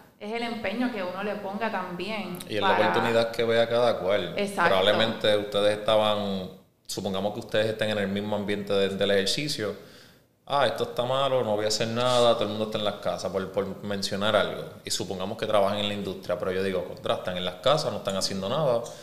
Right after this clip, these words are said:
Speaker 1: Este es
Speaker 2: Eh,
Speaker 1: el
Speaker 2: yo les puedo
Speaker 1: momento.
Speaker 2: poner, yo les puedo poner las cámaras y yo los motivo, eh, a hacerlo. O sea,
Speaker 1: Exacto.
Speaker 2: y eso está dentro de la mente de cada cual. Y la realidad es que, eh, yo no lo comencé cien por ciento en la pandemia,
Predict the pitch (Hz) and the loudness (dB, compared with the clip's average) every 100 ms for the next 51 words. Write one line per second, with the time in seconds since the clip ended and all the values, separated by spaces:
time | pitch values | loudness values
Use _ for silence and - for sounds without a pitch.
0 | - - 202 196 98 185 - 101 104 110 | -20 -6 0 2 4 2 2 4 6 8
1 | 110 113 113 113 104 101 110 104 104 101 | 8 8 8 6 2 2 2 0 0 0
2 | - - 190 190 127 107 110 107 101 - | 0 -2 0 2 2 2 0 0 0 2
3 | 131 104 98 98 95 175 175 151 110 104 | 6 6 6 6 6 6 6 4 4 4
4 | 104 101 123 123 135 135 127 120 117 120 | 4 2 0 0 0 2 2 2 2 -2
5 | 113 117 107 101 104 - - - - 104 | 0 4 4 4 0 0 -10 -18 -4 4
6 | 104 104 101 98 110 - 139 131 110 - | 6 6 4 4 2 2 0 0 -2 -6
7 | - - 107 104 107 120 131 131 127 - | -12 -20 -16 -2 0 2 4 4 2 -2
8 | 120 117 113 104 98 - 107 117 120 117 | 0 2 0 0 2 2 4 4 4 2
9 | - - - 107 104 110 113 107 104 104 | -4 0 2 2 -2 -4 -2 -2 -4 -4
10 | 110 107 98 90 90 117 95 | -2 -2 -2 -2 -2 -2 -4